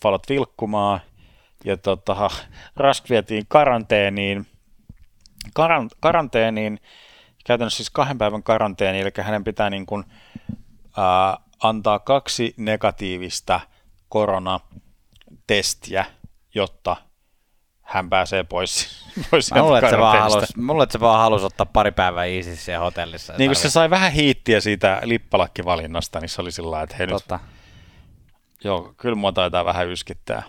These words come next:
Speaker 1: Mut nyt jokainen N H L-pelaaja tietää kyllä tuo
Speaker 2: <laughs>
Speaker 1: kuplassa sen, että jos vähän yskittää, niin ei todellakaan laita sinne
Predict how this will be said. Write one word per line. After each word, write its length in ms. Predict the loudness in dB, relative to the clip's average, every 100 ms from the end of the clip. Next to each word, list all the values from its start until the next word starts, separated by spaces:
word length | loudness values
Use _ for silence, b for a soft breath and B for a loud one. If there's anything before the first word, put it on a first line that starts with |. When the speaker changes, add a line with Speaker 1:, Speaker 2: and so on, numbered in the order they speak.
| -6
Speaker 1:
Mut 160 | -4
nyt 200 | -2 2
jokainen 420 | 2 4 2 2 2 2
N 40 |
H 60 | 0
L-pelaaja 440 | 0 0 2 0
tietää 560 | 0 2 2 2 0 0
kyllä 220 | 0 0
tuo 180 | 2 0
Speaker 2:
<laughs> 40 | 0
Speaker 1:
kuplassa 400 | 0 0 -2 -2
sen, 240 | 0 0
että 300 | -2 -2 -4 B B B 0
jos 200 | 0 2
vähän 200 | 2 2
yskittää, 720 | 2 0 -4 -4 0 0 0
niin 140 | 0
ei 100 | -2
todellakaan 540 | 2 2 2 2 2 4
laita 260 | 2 2
sinne 380 | -4 -6 -6 -8